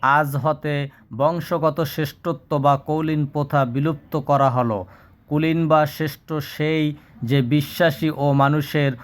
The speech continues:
উপকার করে। হে মানুষ, ঋণ অবশ্যই ফেরত দিতে হবে বিশ্বস্ততার সাথে। প্রত্যেকের আমানত রক্ষা করতে হবে।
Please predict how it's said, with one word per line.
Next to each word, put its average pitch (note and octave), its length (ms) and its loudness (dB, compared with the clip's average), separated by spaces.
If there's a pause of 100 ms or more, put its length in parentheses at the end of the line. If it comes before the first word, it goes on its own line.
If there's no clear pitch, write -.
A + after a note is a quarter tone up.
(200)
উপকার D#3 500 2
করে। G2+ 380 -4 (500)
হে D3 260 6
মানুষ, E3 600 0 (280)
ঋণ D3+ 280 0
অবশ্যই D3+ 640 2
ফেরত D3+ 320 2
দিতে C#3+ 360 0
হবে A2 400 -2 (420)
বিশ্বস্ততার D#3+ 840 0
সাথে। B2+ 500 -2 (360)
প্রত্যেকের E3+ 580 0
আমানত D3+ 560 0
রক্ষা D3 420 0
করতে D3 380 -2
হবে। C#3 440 2